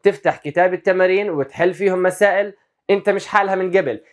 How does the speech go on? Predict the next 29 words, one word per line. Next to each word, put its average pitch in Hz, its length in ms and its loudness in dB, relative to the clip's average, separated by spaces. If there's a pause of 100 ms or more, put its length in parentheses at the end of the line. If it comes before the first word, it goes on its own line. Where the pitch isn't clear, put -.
يعني 160 220 0
بس 233 280 -2
حل 220 180 0
هيك 196 240 -4
مسائل 180 380 0
بزيادة. 120 460 -4
فاهم 165 300 0
كيف؟ 196 420 -2 (240)
تمام. 131 280 0 (360)
الآن 156 340 2 (220)
بعد 220 260 4
ما 240 100 2
نكون 233 220 2
أنهينا 214 400 0
هاي 214 180 2
الحصة 233 480 0
بتكون 185 380 -4
إن 196 80 -2
شاء 196 260 2
الله 190 240 0
إنك 180 280 -4
راجعت 175 580 0 (220)
هاي 185 160 4
الوحدة، 208 580 0
بس 180 160 2
زي 202 160 2
ما 208 100 -4
حكيت 202 380 -2
لك 208 180 2